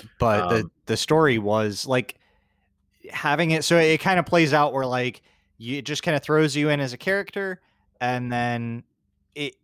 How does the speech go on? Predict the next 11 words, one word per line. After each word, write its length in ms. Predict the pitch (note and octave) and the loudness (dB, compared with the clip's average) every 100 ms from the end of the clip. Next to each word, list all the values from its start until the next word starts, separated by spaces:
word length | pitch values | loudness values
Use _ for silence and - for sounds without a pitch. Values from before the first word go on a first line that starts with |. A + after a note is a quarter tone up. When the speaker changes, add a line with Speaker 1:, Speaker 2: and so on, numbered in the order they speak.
| _ | _
Speaker 1:
it 240 | D#3 D3+ D3 _ _ _ | -4 -4 -4 _ _ _
really, 920 | C#3 A2+ A#2 D#3+ G#3+ A3+ G#3+ F#3 E3+ D#3 | -12 -8 0 4 4 4 2 2 0 -4
it 140 | E3+ | -2
doesn't 240 | G3 G3+ D#3 | 0 0 -4
seamlessly, 1080 | - - - D3 D3+ E3+ E3+ - G3 F#3+ | -4 -4 -2 -2 0 2 0 0 -2 -2
but 120 | F3 F#3 | -2 -4
really 400 | E3+ G#3+ G3+ C#3+ | 0 2 2 0
smoothly 800 | - - A#2 B2 B2+ C3+ C3 A#2+ | -2 -2 0 0 0 -4 -4 -4
blends 760 | A2+ G#2+ A2 A#2 C#3+ D#3 - - _ _ _ | -4 -2 -2 -2 -6 -8 -10 -14 _ _ _
the 200 | A2+ B2+ | -4 -4
cutscenes 1000 | - - C3+ - - C#3 C3+ C3+ C3+ A#2+ | -4 -4 -4 -2 -4 -2 -2 -4 -6 -8